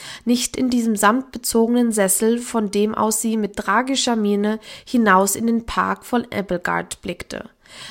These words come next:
Während Frauen, die nicht weniger hübsch und nicht unintelligenter waren als sie, sich kaum den Schmorbraten im Sonderangebot bei Tesco leisten konnten. Letztlich war das aber nur die Oberfläche,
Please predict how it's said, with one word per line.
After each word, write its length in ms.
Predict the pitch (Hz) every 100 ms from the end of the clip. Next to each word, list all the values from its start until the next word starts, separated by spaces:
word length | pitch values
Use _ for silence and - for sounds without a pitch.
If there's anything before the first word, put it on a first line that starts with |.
| -
Während 400 | 208 220 226 226
Frauen, 720 | - - 214 220 262 302 302
die 160 | 285 247
nicht 400 | 254 - - 208
weniger 460 | 226 269 262 262
hübsch 320 | 254 277 -
und 160 | - 226
nicht 240 | 214 202
unintelligenter 1080 | - 247 254 247 - 240 233 240 233 240 247
waren 320 | 226 226 240
als 300 | 240 240 240
sie, 300 | - 240 262 - - -
sich 300 | - 233 -
kaum 360 | - 214 262 262
den 180 | 262 247
Schmorbraten 880 | - 226 226 214 214 180 185 - 233
im 220 | - 226
Sonderangebot 1040 | 214 202 180 170 190 196 196 214 233 233 - - -
bei 120 | 262
Tesco 460 | 262 254 240 -
leisten 460 | 175 175 - - 190
konnten. 580 | - 175 165 - 160 185 _ _ _ _ _ _ _ - - - -
Letztlich 800 | 220 247 - - 302 320 330 -
war 160 | 277 294
das 220 | 302 -
aber 260 | 269 277
nur 160 | 277 277
die 160 | 277 -
Oberfläche, 800 | 262 214 175 - - - -